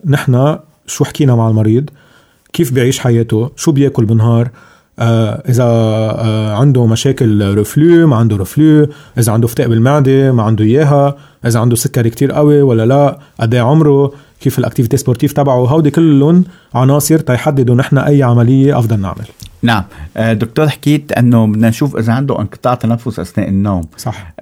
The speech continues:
Speaker 2: طيب، إذا عنده انقطاع تنفس أثناء النوم، هيدا شو بيأثر؟ بيمنع، هل هالشي بيمنع أنه نعمل عملية؟
Speaker 1: لا، ما بيمنع. بالعكس، لأنه هو العملية رح تساعده يخف الانقطاع النفس. بس ليه بنعمل هالتيست؟ لأنه إذا عنده انقطاع نفس،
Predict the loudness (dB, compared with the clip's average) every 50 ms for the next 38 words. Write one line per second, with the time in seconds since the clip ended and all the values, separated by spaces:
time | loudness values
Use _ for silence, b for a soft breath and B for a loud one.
0 | -8 -4 -2 -2 -2 -2 -2 0 0 0 0 0 -2 -2 -2 -2 -4 -4 -4 -2
1 | -2 -2 0 0 0 0 -2 -4 -12 -14 -12 -8 -8 -6 -6 -4 -4 -4 -4 -4
2 | -2 -2 -2 -4 -2 -4 -6 -6 -6 -8 -6 -4 -4 -4 -4 -4 -4 -4 -4 -6
3 | -8 -10 -6 -4 -4 -2 -2 -4 -2 -2 0 0 2 0 0 -2 -2 -2 -2 -2
4 | -2 -4 -6 -6 -6 -6 -8 -6 -4 -2 -2 -2 0 0 0 0 0 -2 -2 -4
5 | -2 -2 -2 -2 -2 -2 -2 -4 -4 -2 -2 -2 -2 -2 -2 -2 -4 -4 -4 -2
6 | -2 -2 -2 -4 -4 -2 0 0 2 2 2 0 0 -2 -4 -4 -4 -2 -2 -2
7 | -2 -2 -4 -6 -6 -4 -2 0 0 2 2 2 2 2 2 0 0 0 0 2
8 | 2 2 2 2 2 2 0 0 -2 b b b b b b -8 -8 -8 -8 -6
9 | -2 0 0 2 2 2 2 2 2 2 2 0 -2 -4 -4 -2 0 0 -2 -2
10 | -4 -4 -4 -2 -2 -2 -2 -2 -4 -4 -4 -4 -6 -8 -10 -12 -8 -6 -4 -2
11 | 0 0 2 2 2 2 0 0 0 0 -2 -4 -2 -4 -4 -4 -6 -10 -16 B
12 | B B B B B B -2 0 2 2 2 2 2 2 0 0 0 0 0 0
13 | 0 0 0 0 0 -2 -2 0 0 0 0 0 0 -2 -4 -4 -10 -12 -14